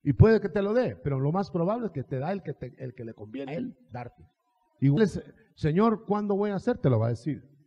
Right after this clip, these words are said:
"¿En qué momento lo va a hacer?", te va a in-, eh, "¿de qué?", te va a decir. Hermano, ¿qué patrón sería excelente que tenga una fábrica y que llegue el trabajador y le diga, "Bueno, te voy a contratar"? "Muy bien, siéntate ahí".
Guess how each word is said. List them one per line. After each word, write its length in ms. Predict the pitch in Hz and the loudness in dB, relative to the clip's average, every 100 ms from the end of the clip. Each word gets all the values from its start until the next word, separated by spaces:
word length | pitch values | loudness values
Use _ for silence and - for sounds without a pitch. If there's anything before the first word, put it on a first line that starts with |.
| _ | _
"¿En 120 | 123 | -4
qué 140 | 151 | 0
momento 400 | 196 190 208 208 | 0 0 -2 -2
lo 80 | 180 | -2
va 60 | 185 | -2
a 40 | |
hacer?", 200 | 175 233 - | -2 -4 -4
te 120 | 156 | -2
va 140 | 117 | 0
a 60 | 127 | -2
in-, 420 | 139 135 110 117 _ _ _ _ _ | -4 -6 -8 -10 _ _ _ _ _
eh, 300 | 151 151 147 - | -2 -2 -4 -8
"¿de 160 | 135 151 | -2 -2
qué?", 220 | 165 240 | 4 4
te 160 | 247 156 | 4 0
va 140 | 123 | 2
a 20 | |
decir. 280 | 151 147 220 220 190 226 | 2 2 -4 -6 -6 -6
Hermano, 320 | 202 214 226 | -6 -6 -8
¿qué 140 | - 269 | -4 -6
patrón 500 | 277 254 247 254 247 | -4 -6 -4 -6 -4
sería 400 | 214 214 233 214 | -4 -2 -2 -4
excelente 680 | 156 151 135 143 196 185 190 - _ _ _ _ _ _ _ _ | -8 -6 -6 -4 -6 -10 -16 -18 _ _ _ _ _ _ _ _
que 120 | 135 | -4
tenga 240 | - 202 | -2 -2
una 140 | 208 180 | -2 -4
fábrica 560 | - 196 202 196 170 | 0 0 0 -4 -6
y 80 | 131 | -6
que 140 | - | -4
llegue 260 | 135 160 175 | -2 0 0
el 80 | 156 | -2
trabajador 420 | 131 113 107 170 | -4 -4 -2 -2
y 40 | |
le 100 | 151 | -2
diga, 160 | 143 151 | 0 0
"Bueno, 240 | 147 233 | 0 -2
te 80 | 226 | -2
voy 120 | 208 | -4
a 20 | 220 | -4
contratar"? 400 | 202 185 214 214 - _ - _ _ _ _ | -6 -6 -8 -10 -16 _ -20 _ _ _ _
"Muy 140 | 180 | -6
bien, 220 | 160 165 165 - - | -4 -6 -8 -6 -4
siéntate 360 | 180 196 175 160 | -4 -6 -4 -2
ahí". 180 | 165 | -2